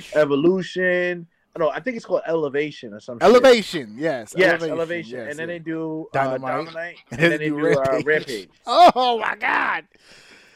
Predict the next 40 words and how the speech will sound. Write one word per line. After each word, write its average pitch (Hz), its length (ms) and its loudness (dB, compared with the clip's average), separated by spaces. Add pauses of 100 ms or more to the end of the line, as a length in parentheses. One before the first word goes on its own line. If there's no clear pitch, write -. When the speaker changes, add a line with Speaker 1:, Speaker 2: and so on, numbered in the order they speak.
(100)
Speaker 2:
Yeah. - 160 -8
Speaker 1:
Jesus 311 640 6
Christ! 247 640 -2
I 208 120 -2
don't 240 240 -2
have, 208 180 -4
Speaker 2:
I 254 80 2
mean, 277 220 2
Speaker 1:
I'm 269 60 0
Speaker 2:
it - 40 -8
Speaker 1:
so 214 80 -2
Speaker 2:
saves 214 220 2
Speaker 1:
old. 196 180 0
Speaker 2:
money. 311 340 -6
They're 220 140 -6
saving 262 400 -8
money. 269 240 -12
They're 202 160 -10
smart. 240 500 -8
They 185 120 -10
buying 214 280 -8
all 220 100 -12
this 208 120 -14
talent, 220 380 -10
so 180 80 -16
they 170 100 -14
need 180 80 -18
to - 120 -20
Speaker 1:
I 214 140 -2
Speaker 2:
cut 202 40 -4
Speaker 1:
know, 160 300 0
Speaker 2:
corners 185 60 -8
Speaker 1:
but 156 300 0
Speaker 2:
some 233 120 -8
kind 170 200 -8
of 147 60 -8
way. 143 260 -8
Speaker 1:
I 151 200 -6
know, 127 380 -8
but, 135 240 -4